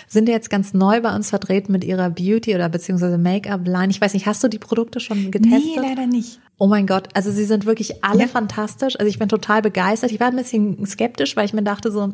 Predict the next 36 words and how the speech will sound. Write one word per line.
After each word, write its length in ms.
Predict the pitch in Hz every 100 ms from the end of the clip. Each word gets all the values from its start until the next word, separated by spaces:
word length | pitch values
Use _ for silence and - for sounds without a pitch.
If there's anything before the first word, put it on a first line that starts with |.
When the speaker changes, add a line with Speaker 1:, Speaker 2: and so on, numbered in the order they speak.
| 202
Speaker 1:
naja, 220 | 185 202
f-, 160 | 202 -
noch 340 | 175 190 202
eine 140 | 220 202
Fashion-Brand, 640 | - 202 202 196 190 196
die 80 | 208
eine 340 | 185 185 180 175
Beauty-Linie 640 | 208 226 240 220 214 214
rausbringt. 540 | 190 208 208 - 226 - - _
Spektakulär, 840 | - - 214 - 214 - 208 220 220
wirklich 200 | 214 -
besonders 440 | 185 190 196 208
die 100 | 208
Foundation. 600 | 196 190 175 160 - 175
Die, 80 | 180
du 80 | 202
würdest 220 | 196 180
sie 60 | 185
wahrscheinlich 300 | 175 180 170
nicht 140 | 190
mögen, 200 | 202 196
weil 120 | 185
sie, 140 | 175 185
sie 240 | - 180
macht 220 | 180 185 180
so 60 |
einen 60 | 196
richtig 480 | 208 208 - 202 -
schönen 680 | - - 214 220 214 190
Glow. 520 | 180 190 190 190 214 254
Du 80 |
bist 220 | 196 208 -
ja 80 |
eher 240 | 190 208 208
so 160 | 196
der, 240 | 202 196